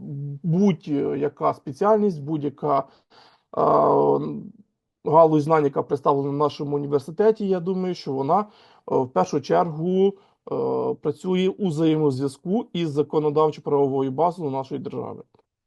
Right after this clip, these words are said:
Е, наступні два блоки — це, відповідно, уже специфічні дисципліни, які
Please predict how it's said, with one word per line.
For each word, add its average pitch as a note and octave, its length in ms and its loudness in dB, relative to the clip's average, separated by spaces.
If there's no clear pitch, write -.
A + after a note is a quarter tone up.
Е, C#3 340 6
наступні F3 800 0
два D3+ 280 2
блоки — D3 480 4
це, E3 180 -2
відповідно, D#3+ 520 -2
уже D#3 280 -2
специфічні D#3+ 720 -4
дисципліни, D3 640 2
які C#3+ 480 0